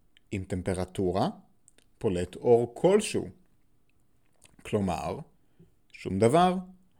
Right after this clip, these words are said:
הוא לא שחור באמת. גם לא חור שחור, אגב, אבל מסיבות אחרות שניכנס אליהן בהמשך הסדרה.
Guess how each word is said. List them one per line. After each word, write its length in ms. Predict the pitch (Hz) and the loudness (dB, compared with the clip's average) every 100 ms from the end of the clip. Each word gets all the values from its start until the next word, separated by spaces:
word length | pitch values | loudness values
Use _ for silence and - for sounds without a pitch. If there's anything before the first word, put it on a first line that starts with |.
| _ | _
הוא 140 | 131 120 | 0 2
לא 120 | 95 | 2
שחור 480 | - - 110 98 92 | 0 -2 0 2 2
באמת. 600 | 98 90 127 131 - - _ _ _ _ _ _ _ _ _ _ 120 | 2 2 2 0 -6 -20 _ _ _ _ _ _ _ _ _ _ -2
גם 280 | 170 185 | 2 4
לא 120 | 185 180 | 4 2
חור 300 | - 175 160 | 2 2 2
שחור, 540 | 147 - 151 139 90 | -2 2 4 6 4
אגב, 340 | 95 131 165 196 - _ _ _ _ | 4 2 0 -6 -14 _ _ _ _
אבל 180 | 110 113 | -8 -4
מסיבות 540 | 113 - 123 120 147 | -4 -4 -4 -4 -6
אחרות 560 | 151 110 98 165 190 - | -6 -4 0 0 -2 -10
שניכנס 600 | - - 98 92 98 123 - | -14 -8 -8 -4 -4 -2 -2
אליהן 240 | 139 120 | 0 -2
בהמשך 400 | 98 90 95 - | -2 -4 -6 -8
הסדרה. 380 | - 107 95 | -4 -4 -4